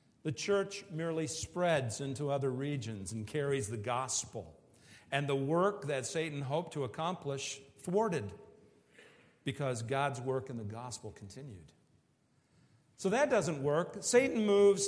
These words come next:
to plan B. Let's attack the church from within.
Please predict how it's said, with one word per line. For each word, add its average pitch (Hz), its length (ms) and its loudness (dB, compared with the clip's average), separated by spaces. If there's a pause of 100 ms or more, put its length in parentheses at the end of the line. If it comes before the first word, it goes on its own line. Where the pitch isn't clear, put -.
to 180 220 4
plan 170 420 0
B. 117 400 -2 (880)
Let's 139 340 -4
attack 127 480 -2
the 147 100 -6
church 120 360 -8
from 160 240 -6
within. 196 420 -4